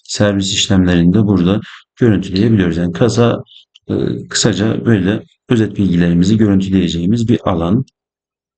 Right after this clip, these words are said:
Bunu da kapattığımda zaten bir Excel'i göster butonumuz var. Excel'i gösterdiğimizde herhangi bir işlemimiz yok. Burada Excel içerisinde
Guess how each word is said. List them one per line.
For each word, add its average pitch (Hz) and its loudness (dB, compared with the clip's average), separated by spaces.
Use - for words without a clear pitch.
Bunu 123 4
da 117 2
kapattığımda 110 0
zaten 107 0
bir 101 -2
Excel'i 104 2
göster 98 0
butonumuz 85 0
var. 110 2
Excel'i 104 0
gösterdiğimizde 92 2
herhangi 98 0
bir 92 -2
işlemimiz 85 0
yok. 107 0
Burada 107 2
Excel 95 2
içerisinde 95 0